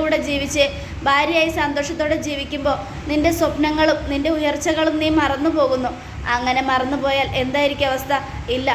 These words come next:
അങ്ങനെ മറന്നു പോയാലും എനിക്ക് ഒരു കുഴപ്പമില്ല. എൻ്റെ കണ്ണേട്ടനേക്കാളും, എൻ്റെ കണ്ണേട്ടനെ കിട്ടുക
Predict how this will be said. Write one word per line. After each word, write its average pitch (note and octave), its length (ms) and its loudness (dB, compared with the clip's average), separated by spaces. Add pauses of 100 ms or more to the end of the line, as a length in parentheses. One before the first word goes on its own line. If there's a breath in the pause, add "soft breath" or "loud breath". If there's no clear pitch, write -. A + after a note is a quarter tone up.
(300)
അങ്ങനെ C#4+ 240 2 (100)
മറന്നു C#4+ 360 2
പോയാലും D4 340 2 (120)
എനിക്ക് D4 300 -2
ഒരു F4 200 0
കുഴപ്പമില്ല. D#4 500 2 (440 loud breath)
എൻ്റെ B3+ 220 0
കണ്ണേട്ടനേക്കാളും, C4+ 760 0 (320)
എൻ്റെ B3+ 220 0
കണ്ണേട്ടനെ C4+ 460 0 (100)
കിട്ടുക D4+ 280 0